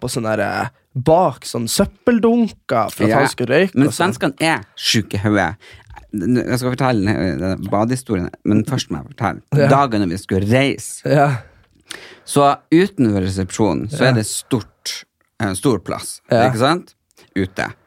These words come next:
Speaker 2: Og der er det lov å røyke. Der står
Speaker 1: Ja.
Speaker 2: det askebeger overalt, og så er det masse benker. Og selvfølgelig, når vi skal reise, så
Speaker 1: Ja.
Speaker 2: står jo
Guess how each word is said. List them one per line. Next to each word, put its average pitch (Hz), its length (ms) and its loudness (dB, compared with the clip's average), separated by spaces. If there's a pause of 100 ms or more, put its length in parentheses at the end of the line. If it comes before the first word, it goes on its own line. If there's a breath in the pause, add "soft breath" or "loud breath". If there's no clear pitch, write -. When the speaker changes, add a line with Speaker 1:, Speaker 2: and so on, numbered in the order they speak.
(260 soft breath)
Speaker 2:
Og 147 80 -6 (120)
der 113 280 2 (160)
er 92 60 -6
det 90 120 -4
lov 85 140 -2
å 78 40 0
røyke. - 380 -16
Der 127 120 4
står 123 140 4
Speaker 1:
Ja. - 40 2
Speaker 2:
det 82 80 0
askebeger 82 440 -4
overalt, 62 380 -2 (100)
og - 80 -6
så 123 60 0
er 117 60 4
det 110 40 4
masse 92 220 -2
benker. 85 380 -6 (840 loud breath)
Og 151 340 4
selvfølgelig, 139 480 2
når 107 160 4
vi 104 80 4
skal 101 160 -2
reise, 151 500 0
så - 140 -2
Speaker 1:
Ja. 123 180 4
Speaker 2:
står 139 160 4
jo 113 80 2